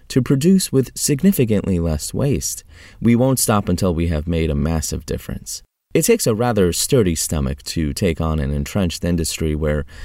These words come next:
a lot of the manufacturing facilities don't have the necessary infrastructure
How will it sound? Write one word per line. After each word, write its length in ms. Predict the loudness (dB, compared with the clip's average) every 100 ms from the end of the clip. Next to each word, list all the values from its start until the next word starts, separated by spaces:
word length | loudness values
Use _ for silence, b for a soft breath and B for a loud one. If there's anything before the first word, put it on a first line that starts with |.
| B -4
a 100 | -2
lot 320 | 2 2 4
of 180 | 2 0
the 100 | 0
manufacturing 720 | 2 0 -2 -2 -2 -4 -4
facilities 640 | -4 -2 -2 0 0 0
don't 200 | 0 0
have 200 | 0 0
the 80 | -2
necessary 600 | -2 -2 -4 -2 -2 -2
infrastructure 720 | -4 -6 -6 -6 -6 -4 -6